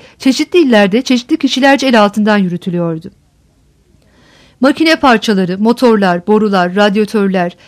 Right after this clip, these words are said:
elektrik araç gereçleri ağır savaş koşullarında çeşitli yollardan Türkiye'ye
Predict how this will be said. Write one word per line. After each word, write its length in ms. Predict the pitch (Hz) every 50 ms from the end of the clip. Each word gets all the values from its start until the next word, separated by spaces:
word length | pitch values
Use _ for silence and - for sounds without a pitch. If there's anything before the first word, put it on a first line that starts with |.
| _ _
elektrik 440 | 233 247 302 285 - 302 294 311 -
araç 320 | 226 233 226 208 196 -
gereçleri 560 | - 220 196 185 185 - - - 175 170 196 -
ağır 260 | - 247 277 311 339
savaş 360 | 320 - 311 285 311 320 294
koşullarında 720 | - - 247 233 - 214 202 196 185 180 175 165 190 240 285
çeşitli 420 | - - 262 240 285 - - 339
yollardan 580 | 302 277 262 247 247 254 254 233 247 254 254 240
Türkiye'ye 580 | - 285 285 240 - - 185 175 170 190 262